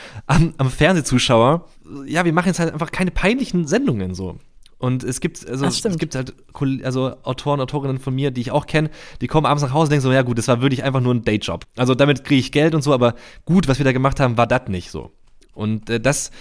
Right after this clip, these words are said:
Speaker 1: ist definitiv, äh, ein Vorteil, dass man da sich immer, der Spiegel, den guckt man sich immer noch gerne an am Abend, wenn man bei der Florida arbeitet.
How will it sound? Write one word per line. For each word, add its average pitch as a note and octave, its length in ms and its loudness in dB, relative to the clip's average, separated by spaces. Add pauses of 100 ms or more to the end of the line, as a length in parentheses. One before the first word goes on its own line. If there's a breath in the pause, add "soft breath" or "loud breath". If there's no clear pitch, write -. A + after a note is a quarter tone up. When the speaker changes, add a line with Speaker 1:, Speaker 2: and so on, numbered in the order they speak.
(380 loud breath)
Speaker 1:
ist - 200 -4
definitiv, B2+ 540 -2
äh, G#2 400 -2
ein G2 120 -6
Vorteil, A#2 180 -6
dass G2+ 100 -8
man G#2+ 100 -6
da G2+ 60 -4
sich G2+ 140 -8
immer, F#2 400 -8
der A#2+ 100 -2
Spiegel, E3+ 560 2 (380 loud breath)
den B2 160 0
guckt - 160 -6
man D3 100 4
sich B2+ 140 -6
immer C3+ 100 0
noch A#2 160 -2
gerne A#2 320 2
an F#2+ 140 -6
am F#2 80 -8
Abend, F2 360 -10 (380)
wenn A#2 80 -8
man A2+ 80 -4
bei G#2+ 60 -2
der F#2+ 80 -4
Florida F#2+ 320 -8
arbeitet. - 400 -14